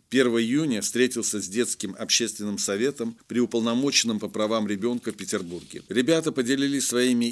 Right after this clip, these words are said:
идеями по развитию городской сферы образования, о возможностях выбора и получения профессии. Юные гости представили в Смольном интересные проекты.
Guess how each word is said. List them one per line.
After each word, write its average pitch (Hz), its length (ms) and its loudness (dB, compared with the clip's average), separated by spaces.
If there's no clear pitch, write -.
идеями 123 460 0
по 101 140 -4
развитию 117 520 0
городской 117 400 0
сферы 123 320 2
образования, 104 880 -2
о 110 100 -4
возможностях 107 840 -4
выбора 113 380 2
и 117 180 -8
получения 107 520 -2
профессии. 98 800 -6
Юные 151 380 2
гости 127 600 0
представили 135 680 4
в 110 220 -2
Смольном 127 440 2
интересные 120 680 0
проекты. 92 580 -4